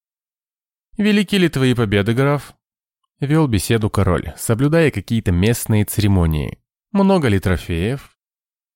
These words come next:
«Мы заняли весь восток Заморья», приосанился Буссе,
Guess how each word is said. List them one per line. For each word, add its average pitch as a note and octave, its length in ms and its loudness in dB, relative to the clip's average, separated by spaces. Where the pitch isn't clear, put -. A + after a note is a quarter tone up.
«Мы D3+ 300 4
заняли B2 380 2
весь A2 280 0
восток A2 360 -2
Заморья», G#2+ 580 0
приосанился F2+ 680 -2
Буссе, F2+ 520 -6